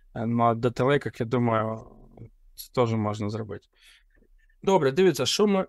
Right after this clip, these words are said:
зараз розглянемо. Є така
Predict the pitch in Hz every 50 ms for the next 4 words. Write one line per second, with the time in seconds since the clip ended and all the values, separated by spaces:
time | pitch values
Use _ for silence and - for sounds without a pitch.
0 | _ - 131 151 156 151 156 143 - 147 139 139 131 147 139 139 117 113 113 113
1 | 113 113 - - _ _ _ _ _ _ - 120 131 143 156 185 190 185 - -
2 | - 151 - - 170 165 160 151 123